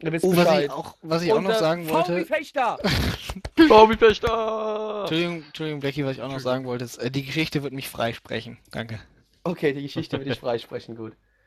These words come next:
Speaker 3: Ja, dann noch ein, ein Gruß raus an Shinji, der wieder fleißig gespendet hat, äh, für den neuen Monat. Äh, und da Aldo ihm verboten hat, für deine Kriegsmaschinerie, äh, weiter
Speaker 1: Ich würde
Speaker 3: zu
Speaker 1: auch
Speaker 3: spenden.
Speaker 1: niemals Ara als meinen Al-, Anwalt engagieren.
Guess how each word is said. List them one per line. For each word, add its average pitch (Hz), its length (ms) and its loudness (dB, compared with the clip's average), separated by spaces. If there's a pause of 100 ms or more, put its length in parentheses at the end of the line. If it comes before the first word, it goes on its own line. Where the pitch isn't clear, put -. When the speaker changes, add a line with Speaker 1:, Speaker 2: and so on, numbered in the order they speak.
(160)
Speaker 3:
Ja, 95 300 -4 (300)
dann 170 360 -2
noch 165 220 -4
ein, 147 460 -4
ein 135 260 -4
Gruß 143 260 -12
raus 139 240 -2
an 135 100 -4
Shinji, 180 440 -6
der 151 180 0
wieder 147 140 -6
fleißig 147 420 -4
gespendet 143 500 -8
hat, 127 240 -8
äh, 107 340 -8 (380)
für 107 120 -14
den 104 100 -4
neuen 98 240 -4
Monat. 117 400 -4 (400)
Äh, 127 280 8
und 139 300 -6
da 151 140 -2
Aldo 202 260 -2
ihm 196 140 -14
verboten 170 380 -10
hat, 156 140 -8
für 160 80 -14
deine 143 220 -8
Kriegsmaschinerie, 117 840 -10
äh, 101 400 -4 (280)
weiter 175 200 -2
Speaker 1:
Ich - 20 2
würde 226 200 6
Speaker 3:
zu 247 60 6
Speaker 1:
auch 226 40 6
Speaker 3:
spenden. 220 180 0
Speaker 1:
niemals 247 320 -2
Ara 240 300 -2
als 226 180 -2
meinen 214 220 -2
Al-, 202 240 -4
Anwalt 226 340 -2
engagieren. 160 640 -4